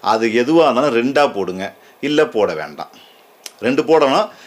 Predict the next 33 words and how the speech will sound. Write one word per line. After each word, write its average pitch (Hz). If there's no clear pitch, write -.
இல்ல 202
போடாம 170
இருக்கிறது. 123
அந்த 139
ஒண்ணுன்றது 196
ஒரு 180
ஸ்டைல்னு 202
எடுக்கிறோம். 127
ஆனா 127
அது 120
ஸ்டைல், 147
அதாவது 120
ஸ்டைலு 135
ஒரு, 143
ஒரு 143
விதம்னு 143
நினை-, 113
அது 113
கிடையாது. 143
அது 110
கஷ்டத்தை 151
கொடுக்கும், 120
தரித்திரத்தை 123
கொடுக்கும், 110
அதிகமான 147
கோபத்தை 156
கொடுக்கும், 165
அவமரியாதைகளை 151
ஏற்படுத்தி 107
கொடுக்கும். 90
அவமரியாதை, 113
அசிங்கங்களையும் 143
அவமரியாதைகளையும் 123